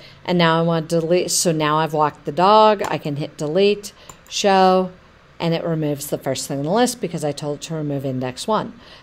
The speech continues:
That means that do the dishes is now in index one. So if I hit delete,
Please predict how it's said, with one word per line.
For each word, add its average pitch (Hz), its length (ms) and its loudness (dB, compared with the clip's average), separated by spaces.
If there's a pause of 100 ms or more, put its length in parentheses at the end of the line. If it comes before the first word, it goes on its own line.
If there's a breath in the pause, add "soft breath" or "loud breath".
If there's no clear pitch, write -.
That 147 180 -2
means 135 340 -4
that - 200 -8
do 135 160 -6
the 135 140 -12
dishes 147 580 0
is - 240 -10
now 131 240 -4
in 127 120 -6
index 117 440 -8
one. 127 260 -8
So - 140 -6
if - 100 -6
I 131 100 -2
hit 139 200 -4
delete, 190 480 2